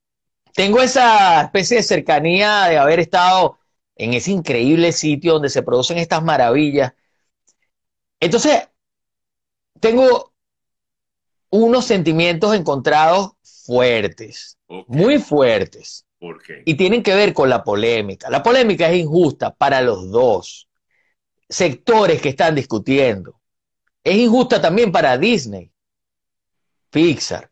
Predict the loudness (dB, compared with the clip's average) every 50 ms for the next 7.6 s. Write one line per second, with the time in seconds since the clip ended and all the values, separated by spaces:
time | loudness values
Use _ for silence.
0 | _ _ -4 -2 2 2 2 4 2 2 2 0 0 0 0 -2 -4 -2 -2 0
1 | 2 2 2 2 0 -2 -2 -2 -2 -2 -2 0 0 0 0 0 -2 -4 -2 0
2 | 2 2 4 2 2 2 2 0 0 0 0 2 2 2 0 0 0 -2 -2 -2
3 | -4 -6 -12 -18 -20 _ _ _ _ _ _ _ _ _ _ _ _ _ -4 0
4 | 2 2 4 4 4 2 2 0 0 0 0 0 0 0 0 2 2 2 2 0
5 | 0 0 0 0 2 2 2 2 2 0 -2 -4 -10 _ _ _ _ _ _ _
6 | _ _ _ _ _ _ _ _ _ _ 0 0 2 4 4 4 4 2 2 0
7 | -2 -2 0 0 2 2 2 2 0 -2 -6 -10